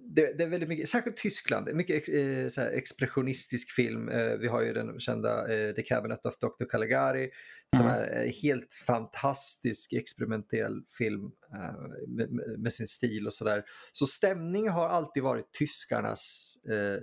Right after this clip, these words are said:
Speaker 1: tidig tysk films, eh, bröd och öl i princip.
Speaker 2: Mm.
Speaker 1: Eh, helt fantastiskt. Eh, och, och, och Nosferatu har en, en, en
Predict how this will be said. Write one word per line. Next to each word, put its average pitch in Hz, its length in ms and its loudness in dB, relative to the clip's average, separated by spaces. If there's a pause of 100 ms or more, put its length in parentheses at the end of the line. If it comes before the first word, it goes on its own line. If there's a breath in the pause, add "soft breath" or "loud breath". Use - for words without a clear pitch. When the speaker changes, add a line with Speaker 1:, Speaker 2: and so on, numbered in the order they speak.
Speaker 1:
tidig 190 320 2
tysk - 380 -2
films, 110 420 -2 (580)
eh, 65 440 -2 (720)
bröd 120 300 4
och 123 80 2
öl 123 340 0
i 104 40 -8
princip. - 420 -8 (960 loud breath)
Speaker 2:
Mm. 110 100 6
Speaker 1:
Eh, 123 360 -4 (180)
helt 175 200 4
fantastiskt. - 680 -2 (360)
Eh, - 240 -4 (300)
och, 127 300 2
och, 127 120 -2
och 135 60 -2
Nosferatu 123 880 0
har 117 160 4
en, 113 260 -4
en, 113 180 0
en 107 420 -2